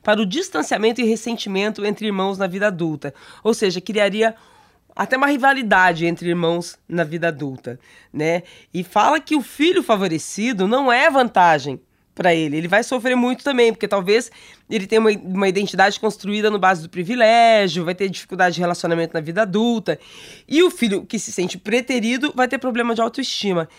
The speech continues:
Aí eu fiquei pensando, gente, se sempre tem um preferido e um preterido, vai ser, t-, ser sempre um com problema ou de autoestima, ou de, é, sei lá, de ter dificuldade de relacionamento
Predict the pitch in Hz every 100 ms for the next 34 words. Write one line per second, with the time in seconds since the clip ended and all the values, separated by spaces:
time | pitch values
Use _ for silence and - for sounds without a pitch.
0 | - - 262 294 - 311 311 - 214 226
1 | 220 185 208 - 285 320 302 277 269 -
2 | 208 170 170 185 202 190 160 190 214 175
3 | - - 226 - - _ - - 277 262
4 | - 320 - 285 508 - - - 269 240
5 | 202 208 - 214 285 226 214 202 - -
6 | 233 254 - - - - 220 277 196 202
7 | 185 160 - - - - 175 175 165 156
8 | 156 - 196 185 170 151 156 - 143 156
9 | 208 - - 185 214 185 196 185 190 175
10 | 180 214 190